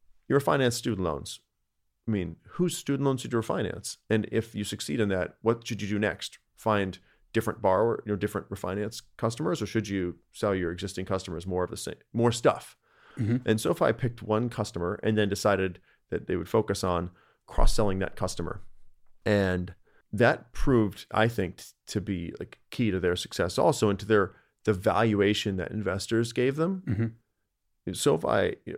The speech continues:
Speaker 1: then had a reason to invest in a brand and invest in its customers to a degree that you just can't if you're transactional in nature. You know, if you're, you could be a refinance student lender and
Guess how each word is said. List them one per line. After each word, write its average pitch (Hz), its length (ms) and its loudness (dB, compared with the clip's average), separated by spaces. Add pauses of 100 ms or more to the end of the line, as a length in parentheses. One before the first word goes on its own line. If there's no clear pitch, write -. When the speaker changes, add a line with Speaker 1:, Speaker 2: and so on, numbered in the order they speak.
(320)
Speaker 1:
then 117 360 2 (240)
had 117 240 6
a 107 40 6
reason 107 360 0
to 90 160 -4
invest 95 400 -2
in 95 60 -2
a 92 40 -2
brand 101 380 0
and 87 80 -4
invest 95 420 0
in 101 80 -2
its - 140 -8
customers 110 540 -2
to - 120 -4
a 104 40 0
degree 113 340 -2
that 104 120 -2
you 101 100 -4
just 120 220 -6
can't 117 300 0
if 95 160 -4
you're 95 200 2 (420)
transactional 107 580 0
in 110 60 0
nature. 120 380 -2 (2000)
You 127 80 4
know, 107 60 6
if 110 100 0
you're, 110 180 4
you 123 100 2
could 120 140 -2
be 127 100 2
a 110 60 8
refinance 113 440 4
student 131 280 0
lender 95 240 2
and 104 320 -2